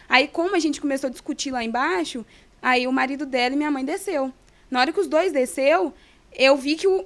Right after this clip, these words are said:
o, ela tava normal, como o, é o rosto dela, ela tava.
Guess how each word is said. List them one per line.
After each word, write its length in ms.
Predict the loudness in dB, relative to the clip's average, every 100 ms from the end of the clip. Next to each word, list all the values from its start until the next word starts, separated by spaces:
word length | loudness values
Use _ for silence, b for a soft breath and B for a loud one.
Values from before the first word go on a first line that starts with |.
| -2
o, 200 | -2 -2 0
ela 180 | 0
tava 180 | 2 2
normal, 420 | 2 2 2 0
como 360 | 0 0 0 0 -8 _
o, 120 | -4 0
é 120 | 2
o 60 |
rosto 320 | 4 2 0 -2
dela, 300 | -2 -2 -2
ela 180 | -2 -2
tava. 440 | -2 -4 -4 -10